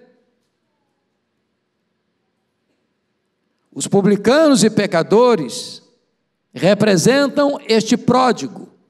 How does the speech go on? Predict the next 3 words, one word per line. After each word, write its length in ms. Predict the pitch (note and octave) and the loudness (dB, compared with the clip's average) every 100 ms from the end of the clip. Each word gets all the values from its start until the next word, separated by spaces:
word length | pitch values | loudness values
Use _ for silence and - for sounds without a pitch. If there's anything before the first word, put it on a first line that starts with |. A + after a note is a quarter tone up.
| _ _ _ _ _ _ - | _ _ _ _ _ _ -10
que 120 | F#3+ | -4
viveu 380 | F#3+ G3+ A#3 A#3 | 0 2 2 2
dissolutamente, 1300 | D3+ D#4+ - B3 B3+ B3 A3+ A3 G3 - - - | 2 2 4 0 -2 -2 0 0 -2 -8 -18 -20